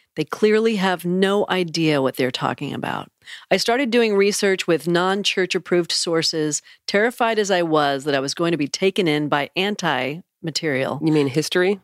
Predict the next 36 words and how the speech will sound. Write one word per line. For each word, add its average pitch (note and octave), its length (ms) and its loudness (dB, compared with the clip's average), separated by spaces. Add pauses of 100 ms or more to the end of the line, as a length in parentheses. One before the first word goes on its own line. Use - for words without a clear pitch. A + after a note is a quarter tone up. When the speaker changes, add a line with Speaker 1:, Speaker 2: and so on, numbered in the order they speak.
(100)
Speaker 1:
Right. E3+ 380 0 (200)
Speaker 2:
<laughs> - 220 -2
Speaker 1:
But A3+ 120 2
deciding B3 560 0
I G#3 140 4
wanted G3+ 360 2
to G3+ 60 4
let F#3+ 280 4
my F3 180 2
God-given F#3+ 760 0
brain D#3+ 420 0
figure G3+ 440 0
it A3 120 2
out C#3+ 360 0
with D#3 180 0
a D3 40 2
balanced F#3+ 600 0
view F3 280 2
of C#3+ 180 0
life D3 460 0
and D#3+ 140 -6
spirituality. C3 1000 -2 (420)
I F#3 60 4
was G3 120 2
starting C4 320 0
to B3+ 80 2
think G3 260 -2
it A3 40 4
was G#3 140 2
all A#3+ 120 0
fake. D4 460 -2
Speaker 2:
There C3+ 160 2
you C#3 100 2
go. G#3 400 2
Speaker 1:
<laughs> - 40 -6 (460)
Speaker 2:
It - 140 -2